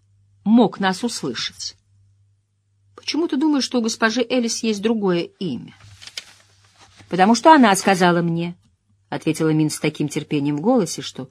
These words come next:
он явно вспыхнул. «Думаю, не потому, что у нее был выбор. Я увидела, что она иная. Сразу же.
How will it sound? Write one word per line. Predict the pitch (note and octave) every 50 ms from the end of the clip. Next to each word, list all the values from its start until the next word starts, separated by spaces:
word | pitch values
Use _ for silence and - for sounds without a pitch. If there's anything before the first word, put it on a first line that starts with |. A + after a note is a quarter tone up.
| _ _ _ _ _ _ _ _ _ -
он | D#3 D#3+
явно | D3+ D3+ D#3 D3+ C#3+ D3 D3
вспыхнул. | - - - - - A#2+ A2+ - - A#2+ A2+ - _ _ _ _ _ _ _ _
«Думаю, | - D4+ C4 C4 B3+
не | C4 B3
потому, | - A3+ A3+ G3 D#3+ B2+
что | - - C#3
у | C3
нее | C3 B2+ C3+ B2+
был | B2 C3 B2+ B2
выбор. | B2+ B2 A#2 - - - - _ _ _ _ _ _ _ _ _ _ _ _ _ _ _ _ _ _ _ _ _ -
Я | D#3+ D#3+ G3 G#3 G3+ G3+ G3 G3 F#3+
увидела, | F#3+ G#3 G#3 G3+ A3+ A#3 G3 G3 G3 G3
что | F#3 - - - G3 F#3+
она | F#3+ G3+ G3 F#3+ F3+ F3+ - _ _ _ _ _ _ _ _ _ _ _ _ _ _ _ _ -
иная. | A3+ A3+ A3+ G3 D#3 A#2+ A2+ F#2 - - _ _ _ _ _ _ _ _ _ _ _ _ _ _ _ _ _ _ _
Сразу | - - - C#4 C#4 G#3+ C#3 A#2+ G2+ A2+
же. | - -